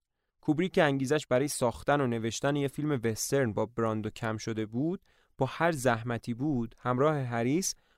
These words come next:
موفق شدن حقوق رمان لولیتای ناباکوو رو خریداری کنن. حالا وقتی به خود فیلم لولیتا برسیم، درباره دردسرهای بعدش هم صحبت می‌کنم، ولی فعلاً اینجا اینو گفتم که بدونید دقیقاً کجا بود که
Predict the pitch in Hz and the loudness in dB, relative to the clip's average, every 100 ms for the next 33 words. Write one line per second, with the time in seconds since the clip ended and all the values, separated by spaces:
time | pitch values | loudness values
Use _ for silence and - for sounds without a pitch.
0 | _ 123 123 127 175 196 190 185 175 139 | _ 4 4 4 0 0 -2 -2 -2 -2
1 | 135 147 160 120 110 113 120 139 123 113 | 0 2 2 2 0 0 2 2 0 0
2 | 113 113 113 123 113 110 113 110 - 175 | -2 -2 -4 -4 -4 -4 -4 -2 -2 -2
3 | 170 143 139 - _ _ - 127 123 117 | 0 0 0 -4 _ _ 2 4 4 2
4 | 107 - - 120 - _ - 156 165 - | 0 -6 -12 -14 -18 _ 0 4 4 4
5 | 127 120 - 156 131 113 - 123 123 120 | -2 -4 -2 -2 0 -2 -2 -2 0 2
6 | 123 123 131 120 123 120 165 190 - _ | 2 0 -2 -2 -2 -2 -4 -4 -6 _
7 | _ _ - 139 131 135 139 120 120 120 | _ _ 0 2 2 0 0 2 2 0
8 | 117 123 117 117 139 104 - 147 185 175 | -2 -4 -4 -2 -2 -2 -2 -2 -2 -4
9 | 160 147 143 - _ _ - 127 107 117 | -2 -2 -2 -8 _ _ -4 -2 2 0
10 | - 92 107 120 151 - - 123 123 117 | -2 -10 -4 0 0 -2 -2 0 2 0
11 | - 120 120 135 117 120 190 - 170 165 | -2 -4 -2 -2 -2 -4 -4 -2 -4 -4
12 | 143 165 170 165 135 113 123 151 170 - | -4 -4 -4 -2 0 0 -2 -2 -2 -2
13 | - 127 139 117 104 - 107 104 | -2 2 4 2 -2 -6 -8 -8